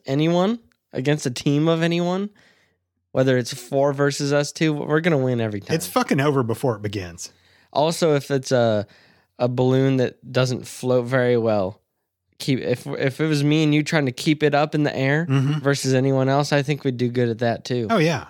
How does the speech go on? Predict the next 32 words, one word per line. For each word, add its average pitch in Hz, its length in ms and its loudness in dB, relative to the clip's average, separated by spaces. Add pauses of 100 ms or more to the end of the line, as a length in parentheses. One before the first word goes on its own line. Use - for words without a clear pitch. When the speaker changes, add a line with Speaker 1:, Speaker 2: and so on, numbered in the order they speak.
(140)
Speaker 1:
'Cause, 139 180 0
I 135 80 2
mean, 131 200 2
I 131 100 2
know 143 360 2 (360)
you 131 160 0
grew 139 220 2
up 127 120 -4
before 127 380 0
all 127 100 4
the 123 100 0
tech 123 320 -4
I 123 200 4
have, 107 400 -4
so - 120 -4
you 120 180 0
did 123 180 0
that 110 160 2
a 104 40 -2
lot, 110 440 0
but 113 80 -2
I 156 160 -2
did 131 180 -2
that 117 240 2
a 90 100 -4
lot 127 320 -2
too 180 220 0
when 127 160 2
I 143 100 2
was 147 140 0
a 113 80 -2
kid. 123 320 -2